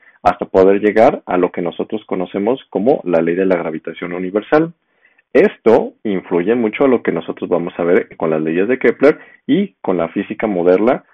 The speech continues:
para poder entender los aspectos de la astrofísica, que es parte de nuestro tercer bloque que vamos a trabajar. Para poder entender un poquito más acerca de las, de la caída libre de los objetos, bueno,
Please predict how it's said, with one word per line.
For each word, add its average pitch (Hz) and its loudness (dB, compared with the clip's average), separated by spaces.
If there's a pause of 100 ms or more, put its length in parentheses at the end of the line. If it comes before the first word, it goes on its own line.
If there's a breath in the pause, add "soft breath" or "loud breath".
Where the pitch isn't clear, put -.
(240)
para 82 2
poder 87 2
entender 104 0
los 82 -2
aspectos - -6
de 107 0
la 117 2 (100)
astrofísica, 92 -4 (460 loud breath)
que 92 6
es 107 4 (160)
parte 85 2
de 123 4
nuestro 82 -6
tercer 87 -4
bloque 87 -4
que - -6
vamos 82 -6
a - -12
trabajar. 101 0 (960 soft breath)
Para 107 4
poder 180 6
entender 156 2
un 160 -2
poquito - -6
más 101 0 (220)
acerca 101 -2
de 95 2
las, 85 0 (160)
de 87 -4
la 80 -2
caída 95 2
libre 95 0
de - -6
los 101 -2
objetos, - -2 (180)
bueno, - 0